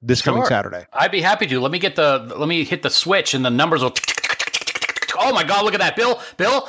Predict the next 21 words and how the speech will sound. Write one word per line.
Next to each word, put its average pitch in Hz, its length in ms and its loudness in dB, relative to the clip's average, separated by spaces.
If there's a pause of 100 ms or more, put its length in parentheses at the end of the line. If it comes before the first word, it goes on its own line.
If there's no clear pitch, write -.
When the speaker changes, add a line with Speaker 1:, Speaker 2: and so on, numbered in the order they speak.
(120)
Speaker 2:
we 202 200 0
are 214 140 2
up - 180 0
to 180 200 -4
almost 170 580 0
fifteen 220 920 -2
hundred 277 800 0
dollars 151 760 2 (560)
for - 240 -2
the 151 140 2
Cosplay 202 880 0
for 214 180 -2
Good 165 420 0
campaign. 139 760 0 (420)
Oh 156 200 2
my 196 140 2
God, 117 420 2
that 120 240 2
is 120 100 -2
amazing. 104 420 -2 (640)
Speaker 1:
I, 135 420 2